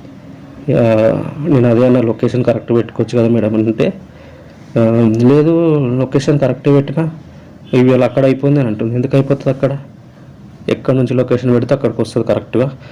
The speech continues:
కాకపోతే ఒక, ఒక్క కొంచెం అటు ఇటు వస్తుంది, ఒక టెన్ ట్వంటీ మీటర్స్ అటు ఇటు వస్తుండొచ్చు,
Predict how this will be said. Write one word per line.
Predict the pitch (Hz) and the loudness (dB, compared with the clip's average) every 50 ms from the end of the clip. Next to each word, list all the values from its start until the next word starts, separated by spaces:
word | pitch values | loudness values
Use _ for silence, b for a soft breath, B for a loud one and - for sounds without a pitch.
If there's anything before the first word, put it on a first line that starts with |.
| B B B B B B - - | B B B B B B -8 -6
కాకపోతే | 131 127 117 - - - - 165 165 - 92 | -6 -4 -4 -6 -4 0 0 0 0 0 -2
ఒక, | 82 - | -2 -2
ఒక్క | 139 113 113 101 117 - - - | -2 0 0 -2 -4 -2 -2 -2
కొంచెం | 127 127 - 117 120 127 120 156 147 147 | -2 0 0 0 0 0 0 2 2 2
అటు | 135 117 - 127 | 0 0 0 0
ఇటు | 123 120 131 | 0 2 0
వస్తుంది, | 120 120 - 120 113 | -2 0 0 0 0
ఒక | 110 117 | 2 0
టెన్ | 107 - 117 117 117 | 0 0 0 0 0
ట్వంటీ | 117 117 110 110 117 | 0 0 0 2 2
మీటర్స్ | 113 117 120 131 123 - | 2 2 0 -2 -2 -2
అటు | 120 110 117 123 | -2 0 0 0
ఇటు | 120 123 | 0 0
వస్తుండొచ్చు, | 113 - - - 113 110 107 - - 139 | -2 -4 -4 -4 -4 -4 -4 -4 -6 -6